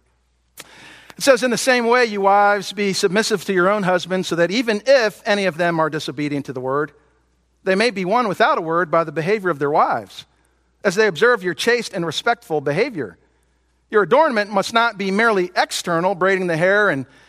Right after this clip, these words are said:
wearing gold jewelry or putting on dresses, but let it be the hidden person of the heart,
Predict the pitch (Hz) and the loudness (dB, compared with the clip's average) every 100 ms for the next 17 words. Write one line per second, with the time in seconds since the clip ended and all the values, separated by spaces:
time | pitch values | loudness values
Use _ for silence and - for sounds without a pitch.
0 | _ _ - 202 214 190 160 202 190 139 | _ _ -4 0 0 0 0 0 0 0
1 | 196 233 240 196 151 190 196 175 165 135 | 0 2 0 0 0 -2 0 0 0 0
2 | 175 220 233 180 165 170 226 190 196 160 | 0 -2 -6 -4 -2 0 -2 -2 -2 -2
3 | 143 226 190 - 214 214 185 135 127 247 | 0 -2 -2 -2 -2 -2 -4 -4 -4 -2
4 | 262 127 | -2 -4